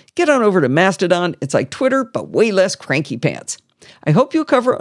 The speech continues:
come over and join us. You can find me at podfeet at mastodon dot social.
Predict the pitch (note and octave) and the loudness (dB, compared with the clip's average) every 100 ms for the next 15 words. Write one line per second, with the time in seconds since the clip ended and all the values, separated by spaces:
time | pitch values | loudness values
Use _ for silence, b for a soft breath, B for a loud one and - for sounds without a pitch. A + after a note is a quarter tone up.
0 | - A3 G#3+ G#3 C4 B3 F#3 C3+ C#3+ G#3+ | -2 0 2 0 0 0 2 2 2 0
1 | - B B F3+ F3 F3 - G3+ F#3+ A#3+ | -4 B B -4 -2 -2 0 0 2 2
2 | B3+ G#3 G#3+ _ - D#3 - B3+ C#4 F#3+ | 2 0 -4 _ -4 -4 0 0 0 0
3 | E3 - D3 - F3+ C4 - G3 D#3 D3 | -2 0 -2 0 0 -2 -2 0 2 2
4 | D3 C3+ - C4 D4 - C#3+ G3 | 2 0 0 0 0 2 0 0